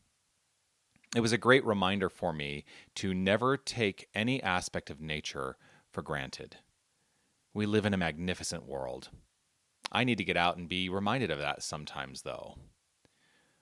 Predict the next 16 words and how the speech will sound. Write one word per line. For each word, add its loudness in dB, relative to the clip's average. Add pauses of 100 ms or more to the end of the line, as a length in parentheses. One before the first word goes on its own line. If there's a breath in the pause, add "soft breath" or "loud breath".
(140 soft breath)
Why 6
do 6
I 6
need 2
the 6
reminder? 2 (960 loud breath)
Well, 10 (760)
this 2
mistaken 4
understanding 2
of 0
life 2
takes -2
over 0
sometimes. -8 (760 loud breath)
Life 8